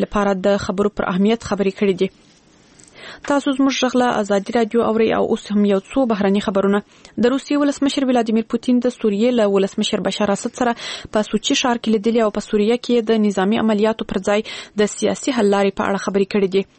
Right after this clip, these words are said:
د دوشنبې په ورځ دا غونډه په داسې حال کې جوړه شوې چې ټاکل شوې ده د روسیې، ترکیه او ایران ولسمشران په سوچي کې د چهارشنبې په ورځ سره وویني. د سوریې کړکېچ ته د پای ټکی ایښودلو په مقصد د نومبر په اته ویشتمه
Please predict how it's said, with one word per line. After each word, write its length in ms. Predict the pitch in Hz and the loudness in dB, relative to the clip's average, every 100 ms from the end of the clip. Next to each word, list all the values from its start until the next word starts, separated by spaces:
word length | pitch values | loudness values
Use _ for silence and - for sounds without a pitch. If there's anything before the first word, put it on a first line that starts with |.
| _ | _
د 120 | - 208 | -2 0
دوشنبې 340 | 233 240 240 247 | 0 0 0 0
په 40 | |
ورځ 160 | 240 233 | 0 0
دا 120 | 240 | -2
غونډه 240 | 233 233 233 | 0 0 0
په 40 | - | -2
داسې 240 | 214 233 | -2 -2
حال 120 | 233 233 | -2 -2
کې 120 | 214 | 0
جوړه 160 | 202 196 - | 0 0 0
شوې 140 | 262 | -2
چې 140 | - 247 - - - | 0 -4 -4 -16 -4
ټاکل 280 | 240 220 226 - | -2 0 -2 0
شوې 180 | 285 285 | -2 0
ده 100 | 269 | 0
د 120 | 247 | 0
روسیې، 460 | 233 214 - 233 | 0 -2 -2 -2
ترکیه 440 | 254 - 196 - 233 | 0 -4 -4 -2 2
او 100 | 226 | 2
ایران 280 | 214 220 254 | 2 2 2
ولسمشران 600 | 214 208 214 - 220 233 | 0 0 -4 0 0 0
په 100 | 226 - | -2 -2
سوچي 240 | 208 - | -2 -2
کې 140 | 247 247 | -2 -2
د 80 | 196 | -2
چهارشنبې 420 | - 262 - 208 202 | -2 -2 0 0 0
په 40 | 190 | -2
ورځ 180 | 202 233 - - - | -2 -4 -10 -16 -16
سره 260 | - 226 202 | -4 0 0
وویني. 320 | 190 196 202 - _ _ - | 2 2 0 -2 _ _ -2
د 80 | 233 | -2
سوریې 400 | - 269 269 285 | 0 2 2 0
کړکېچ 360 | 247 226 - 254 - | 0 -2 -2 -2 -2
ته 160 | 254 | 0
د 80 | 226 | 0
پای 200 | 196 214 | 0 -2
ټکی 220 | 220 220 220 | -2 -2 -2
ایښودلو 400 | - 208 226 233 | 0 0 0 0
په 120 | 202 | -2
مقصد 320 | 190 - 226 | -4 -4 -4
د 120 | 214 196 | 0 0
نومبر 280 | 202 226 247 | 2 2 0
په 160 | - | -4
اته 160 | 214 208 | -2 -2
ویشتمه 360 | 190 - 277 | -2 -2 0